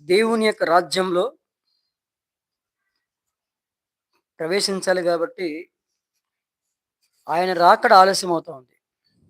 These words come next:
అందరూ మారు మనసు పొందవాలని కోరుచు. మీ ఎడల ఎలా ఉన్నా అంటే దీర్ఘశాంతం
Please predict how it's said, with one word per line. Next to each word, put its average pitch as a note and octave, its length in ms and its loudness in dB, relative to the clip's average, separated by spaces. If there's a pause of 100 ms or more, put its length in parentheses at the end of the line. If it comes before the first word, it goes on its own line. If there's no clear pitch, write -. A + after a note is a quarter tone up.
(3000)
అందరూ G#3 520 6 (260)
మారు G#3+ 340 10 (120)
మనసు G#3 280 2 (100)
పొందవాలని F#3 520 2 (140)
కోరుచు. F3+ 380 -4 (2250)
మీ F3 140 -6 (100)
ఎడల A#3+ 200 4 (640)
ఎలా E3+ 160 0
ఉన్నా F3+ 160 0
అంటే F#3+ 140 -6 (720)
దీర్ఘశాంతం A3+ 720 4